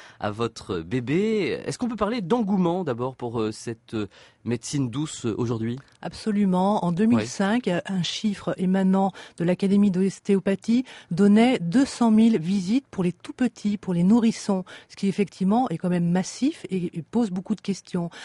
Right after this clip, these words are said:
Speaker 2: Alors, ce chiffre est sans doute lié à une intensification des propositions, c'est-à-dire qu'il y a une égalisation du titre et de la profession au cours de la décennie der-, dernière qui a permis effectivement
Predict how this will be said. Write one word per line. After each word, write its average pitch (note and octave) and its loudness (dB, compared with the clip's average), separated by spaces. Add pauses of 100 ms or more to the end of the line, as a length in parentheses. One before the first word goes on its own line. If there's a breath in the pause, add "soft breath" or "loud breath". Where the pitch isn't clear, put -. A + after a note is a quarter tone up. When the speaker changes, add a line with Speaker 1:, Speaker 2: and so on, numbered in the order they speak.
(140 loud breath)
Speaker 2:
Alors, F#3 4
ce G#3+ -2
chiffre - -2
est F#3 -2
sans A3 0
doute G#3+ -2
lié G#3 2
à G3 4
une F#3 4
intensification G#3+ 0 (260 loud breath)
des D#3+ -6
propositions, G3+ -2
c'est-à-dire F3+ -2
qu'il F#3 0 (260 loud breath)
y F#3 2
a F#3 6
une F#3 6
égalisation G#3 4
du E3+ -2
titre - -2
et G3 0
de F3+ 2
la F3 2
profession A3 0 (140 soft breath)
au F3 -4
cours G3+ 0
de F3+ 2
la F3 2
décennie G#3 4
der-, F3 2 (200)
dernière G3 2 (280 loud breath)
qui G#3+ 2
a F#3 4
permis F#3+ 4
effectivement F#3 -2